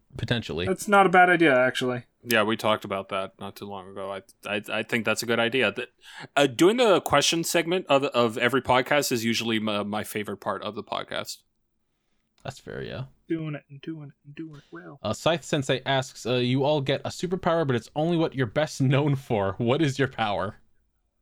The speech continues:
Speaker 3: Oh, God.
Speaker 1: I don't want to be horny all of the time, please.
Speaker 3: It's, it's, dude, mine is gonna be
Speaker 2: Teeth.
Speaker 3: either farts or weed.
Speaker 2: Teeth.
Speaker 1: I'm sure you'd want, uh, weed powers, yeah.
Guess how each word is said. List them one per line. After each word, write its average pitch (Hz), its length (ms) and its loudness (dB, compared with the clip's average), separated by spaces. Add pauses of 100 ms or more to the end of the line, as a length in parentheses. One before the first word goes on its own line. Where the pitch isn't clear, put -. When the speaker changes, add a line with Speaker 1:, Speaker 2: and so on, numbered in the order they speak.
Speaker 3:
Oh, - 200 -14 (120)
God. - 100 -20 (380)
Speaker 1:
I 151 100 4
don't 190 180 2
want 202 200 2
to 160 80 -4
be 190 120 2
horny 180 380 4
all 151 160 4
of 135 80 2
the 151 100 2
time, 160 320 2
please. 175 560 2 (920)
Speaker 3:
It's, 127 200 0
it's, 160 220 0 (180)
dude, 196 260 4
mine 196 260 4
is 156 160 2
gonna 160 200 6
be 156 120 8
Speaker 2:
Teeth. 143 40 8
Speaker 3:
either 139 240 6
farts 156 580 2
or 135 100 4
weed. 110 600 0 (640)
Speaker 2:
Teeth. 131 680 2
Speaker 1:
I'm 131 120 2
sure - 200 0
you'd 127 200 2
want, 107 260 0
uh, 101 280 0
weed 101 220 -2
powers, 92 420 -4
yeah. 101 220 -4